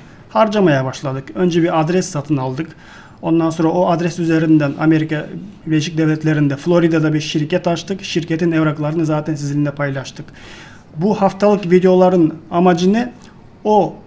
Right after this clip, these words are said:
eğitimde nelerin olup bittiğini yavaş yavaş peyderpey size aktarmak. Tabii ki eğitimin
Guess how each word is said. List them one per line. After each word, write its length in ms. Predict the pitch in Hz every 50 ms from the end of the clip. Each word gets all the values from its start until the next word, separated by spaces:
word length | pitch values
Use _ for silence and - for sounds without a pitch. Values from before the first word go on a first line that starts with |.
| - - - -
eğitimde 580 | - 190 190 190 - - 175 175 185 214 208 180
nelerin 340 | 160 170 180 180 180 185 185
olup 280 | 175 170 165 160 160
bittiğini 640 | 180 196 190 - - 185 156 - 156 170 202 220 220 - - - - - -
yavaş 400 | - 202 220 214 190 165 - -
yavaş 360 | 156 151 165 185 190 - - -
peyderpey 560 | - 196 196 180 165 151 156 160 185 185 190 - -
size 240 | - - 160 160 180
aktarmak. 680 | 180 175 165 - - 165 151 143 135 131 127 - - - - - - - -
Tabii 300 | - 180 180 160 160 160
ki 100 | 160 -
eğitimin 680 | - - 202 196 196 180 190 180 165 165 151 147 147